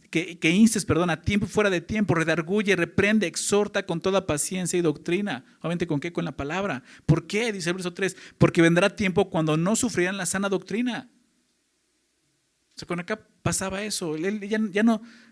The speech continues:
o sea, sufre el escuchar la verdad de Dios. Ya no quiero escuchar eso. "Me profetizas cosas malas, yo quiero que me digas que me va a ir bien", ¿no? Dice, "No van a, no van a soportar la sana doctrina,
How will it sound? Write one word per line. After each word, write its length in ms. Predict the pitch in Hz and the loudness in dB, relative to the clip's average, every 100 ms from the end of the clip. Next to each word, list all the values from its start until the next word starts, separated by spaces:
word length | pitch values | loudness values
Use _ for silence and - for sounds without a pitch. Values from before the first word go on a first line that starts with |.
| _ _ - | _ _ -6
o 60 | |
sea, 160 | 151 165 | -2 0
sufre 460 | - 220 202 240 | 0 -2 -2 -2
el 80 | 202 | -2
escuchar 440 | 180 202 - 185 196 | -2 -8 -6 -2 0
la 80 | |
verdad 220 | 180 170 196 | 0 0 -2
de 120 | 175 | 0
Dios. 240 | 202 202 | -2 0
Ya 80 | 202 | 0
no 100 | 208 | -2
quiero 160 | 233 202 | -2 -6
escuchar 240 | - 208 | -6 -8
eso. 440 | 226 - 208 139 - _ _ _ _ _ _ _ _ _ _ _ _ _ _ _ _ _ _ | -6 -6 -6 -10 -18 _ _ _ _ _ _ _ _ _ _ _ _ _ _ _ _ _ _
"Me 100 | 165 | -4
profetizas 460 | 160 185 180 175 208 | 0 -2 -2 -6 -6
cosas 280 | 220 208 185 | -4 -4 -4
malas, 340 | 190 220 208 | -2 -2 -2
yo 140 | 208 196 | -6 -6
quiero 180 | 226 | -6
que 100 | 220 | -2
me 60 | 196 | -4
digas 220 | 202 208 | -4 -4
que 80 | 190 | -2
me 60 | 175 | -2
va 60 | |
a 40 | 214 | -2
ir 100 | 170 | -4
bien", 560 | 208 254 240 - - _ _ _ _ | -2 -2 -2 -4 -12 _ _ _ _
¿no? 200 | 156 220 _ _ _ _ _ _ _ _ _ _ _ _ _ _ _ _ _ _ _ _ _ _ _ - _ | -10 -10 _ _ _ _ _ _ _ _ _ _ _ _ _ _ _ _ _ _ _ _ _ _ _ -20 _
Dice, 200 | 160 156 | -4 0
"No 120 | 175 | 0
van 120 | 226 226 | 2 2
a, 40 | - 180 196 | 2 0 2
no 120 | 214 | 4
van 140 | 226 | 4
a 40 | 220 | 4
soportar 560 | 226 - 165 - 185 | 2 0 -2 -2 -6
la 120 | 202 185 | -4 -4
sana 280 | 190 196 | -2 -2
doctrina, 460 | 202 190 185 226 | -2 0 2 2